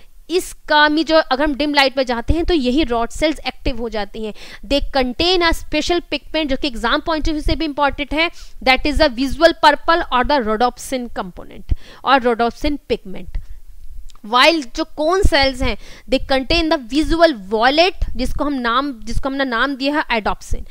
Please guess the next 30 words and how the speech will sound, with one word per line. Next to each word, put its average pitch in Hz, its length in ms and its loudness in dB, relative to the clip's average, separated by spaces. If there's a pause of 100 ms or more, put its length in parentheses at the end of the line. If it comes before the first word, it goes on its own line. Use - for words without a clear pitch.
(420)
So, 381 280 2 (520)
अ, 247 140 2
जो 240 140 2
रॉड 277 280 4
सेल्स 320 380 4
हैं, 330 300 0
these 311 240 4
contain 311 600 2 (300)
a - 40 -4 (140)
pigment, 320 360 0
जिसको 294 200 -4
कहते 269 300 -2
हैं 254 60 -2
rhodopsin, 226 680 -2 (300)
और 262 160 4
जो, 311 400 2
अ, 240 260 4
कोन 359 420 0
सेल्स 262 400 0
हैं, 226 220 -4 (160)
इनके 285 280 -2
अंदर 311 160 0
जो 330 180 -2
पिगमेंट 302 380 -4
होता 302 200 -2
है, 311 120 0
इसको 277 280 4
कहते 262 280 -4
हैं 311 100 0 (140)
adopsins। - 800 -4